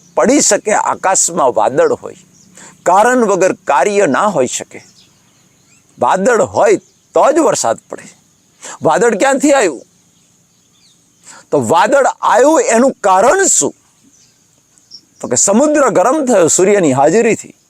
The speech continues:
તો એનું કારણ, વાદળનું કારણ જે છે એ સમુદ્ર ગરમ થવો સૂર્યની હાજરીથી.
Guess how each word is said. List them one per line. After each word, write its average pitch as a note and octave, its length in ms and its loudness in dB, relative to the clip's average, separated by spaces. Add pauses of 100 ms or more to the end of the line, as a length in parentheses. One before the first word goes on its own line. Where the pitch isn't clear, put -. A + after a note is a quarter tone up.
(840)
તો A#2+ 180 -4
એનું F#3+ 260 0
કારણ, G#3 500 0
વાદળનું G3+ 600 0
કારણ A3+ 520 0
જે F3+ 180 2
છે - 280 -10 (540)
એ C3+ 60 0
સમુદ્ર F#3 680 0
ગરમ E3+ 360 -2
થવો A2+ 280 -2
સૂર્યની E3+ 500 0
હાજરીથી. C3 600 -4